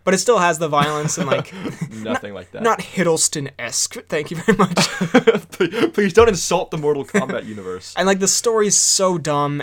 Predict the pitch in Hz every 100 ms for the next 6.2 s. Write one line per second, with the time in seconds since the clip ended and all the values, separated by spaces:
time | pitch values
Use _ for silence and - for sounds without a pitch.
0 | - 147 143 139 - _ _ - - _
1 | _ - 180 185 180 175 147 147 143 143
2 | 147 - 156 143 139 131 135 131 139 143
3 | 139 131 - 131 135 131 - - 127 117
4 | _ _ - 127 117 113 117 131 - -
5 | 143 127 120 120 131 123 131 123 120 113
6 | 110